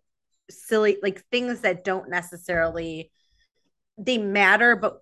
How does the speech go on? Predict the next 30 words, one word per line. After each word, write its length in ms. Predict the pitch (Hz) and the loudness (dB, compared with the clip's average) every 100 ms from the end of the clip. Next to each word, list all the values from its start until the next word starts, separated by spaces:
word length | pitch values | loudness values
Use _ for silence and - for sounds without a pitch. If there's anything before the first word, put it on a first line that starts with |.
| - | -8
I 60 | |
feel 160 | 208 226 | -2 2
like 160 | 202 202 | 2 2
we 220 | 208 202 | 0 2
overthink 600 | 202 185 185 175 165 170 | 2 2 0 -2 -6 -4
things 320 | 214 214 208 | -4 -4 -4
too 160 | - 247 | -4 0
much. 480 | 254 294 - - - _ - - _ | 2 0 -2 -14 -16 _ -20 -20 _
So 300 | - 233 208 | 4 6 6
for 160 | 202 226 | 4 2
an 100 | 214 | 2
example, 400 | 185 214 196 190 | 0 -2 -2 -4
it's 80 | |
like, 180 | 185 175 | -4 -4
we 140 | 202 196 | -4 -2
would 140 | 196 | -2
like 200 | 190 180 | -2 -2
to 80 | 185 | -4
get 140 | 180 | -6
a 80 | 175 | -4
new 220 | 175 170 | -6 -8
sofa. 500 | 170 - 170 - 143 - | -8 -6 -6 -6 -8 -6
We've 120 | 180 | -6
been 100 | 180 | -6
talking 280 | 185 190 190 | -2 -2 -2
about 220 | 180 175 | -4 -4
getting 260 | 180 175 175 | -4 -6 -8
a 60 | 175 | -8
new 140 | 175 | -10
sofa 380 | 170 160 156 | -8 -12 -12